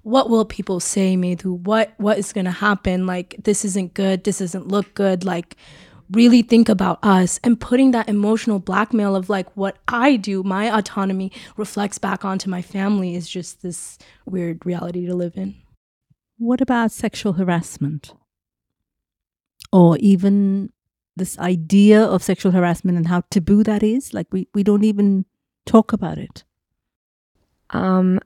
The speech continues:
Speaker 3: I think that <laughs> I was, like, really badass as a teenager. Like, by the time I was fourteen, I had a little boyfriend. He was eighteen, and I was just,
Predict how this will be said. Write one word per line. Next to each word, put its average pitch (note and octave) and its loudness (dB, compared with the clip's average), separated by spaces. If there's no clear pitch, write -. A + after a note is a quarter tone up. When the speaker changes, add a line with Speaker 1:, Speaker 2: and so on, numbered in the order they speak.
Speaker 3:
I G3 0
think B3 0
that F3 2
<laughs> - -12
I G3 0
was, A#3 2
like, A3+ -2
really F#3+ 0
badass F3 0
as F3 -2
a F3+ 2
teenager. F3+ -2
Like, E3 -6
by F3+ -4
the F#3 -6
time F#3+ -6
I F3+ -2
was F3+ -4
fourteen, E3+ -4
I E3 -2
had D#3+ -6
a D#3+ -6
little D#3 -8
boyfriend. E3+ -2
He E3+ -2
was E3 -4
eighteen, G#3 0
and E3+ 0
I F3+ 4
was F#3+ 0
just, F3+ -10